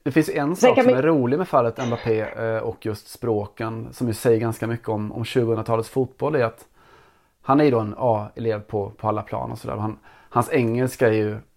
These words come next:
Speaker 1: sensationellt bra för att vara en, en, en ung fransk fotbollsspelare. De flesta pratar ju knappt engelska. Han pratar flytande, nä-, nä-, nästan, med lite så här
Speaker 2: Ja, visst.
Speaker 1: amerikansk brytning.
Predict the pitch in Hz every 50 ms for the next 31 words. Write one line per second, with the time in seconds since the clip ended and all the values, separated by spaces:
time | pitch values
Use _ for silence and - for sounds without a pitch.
0 | _ _ _ _ _ _ - - - - - 139 120 120 120 113 - - - 123
1 | 110 - - - 131 123 123 135 147 160 160 151 147 - - 110 104 - 127 113
2 | - - - 107 107 104 101 62 60 - 113 - 104 101 98 101 104 - - 107
3 | 104 101 104 - - - 113 107 - 110 104 101 101 98 - 113 107 104 110 -
4 | - - - - 113 - 113 - - - - - 67 - 69 - - 120 104 113
5 | 104 104 - - 117 104 - - 120 120 107 - 117 113 113 113 - - 107 104
6 | 104 110 107 104 110 110 113 110 - - - - - - - - - _ _ _
7 | _ - - 147 139 127 107 - - - 107 107 117 135 135 139 131 - - -
8 | 131 - - 143 127 120 104 - 131 123 123 131 110 107 - - 104 - - 117
9 | 120 - - 117 110 107 101 104 104 - - 107 104 - - 110 156 160 156 -
10 | - - 107 104 107 113 - - _ - 120 107 110 104 - - 107 110 117 123